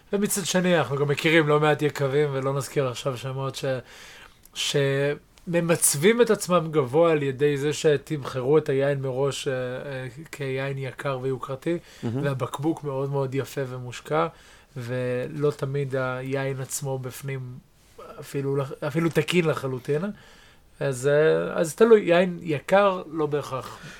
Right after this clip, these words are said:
Speaker 2: ומיתוס
Speaker 1: יותר טוב.
Speaker 2: נוסף, אגב, הוא ההפוך. הוא יינות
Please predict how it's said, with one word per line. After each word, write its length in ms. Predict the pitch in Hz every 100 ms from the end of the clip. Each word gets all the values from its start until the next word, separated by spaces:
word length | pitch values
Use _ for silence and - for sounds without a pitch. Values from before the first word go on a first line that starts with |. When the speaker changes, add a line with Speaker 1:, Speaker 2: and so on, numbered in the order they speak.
| -
Speaker 2:
ומיתוס 440 | 117 110 123 175 202
Speaker 1:
יותר 120 | 175
טוב. 80 | 139
Speaker 2:
נוסף, 340 | 123 240 240
אגב, 340 | 139 110 110 113
הוא 340 | 113 117 110
ההפוך. 640 | 107 - - 165 123 - - _ -
הוא 260 | 117 110
יינות 500 | 110 107 117 113 -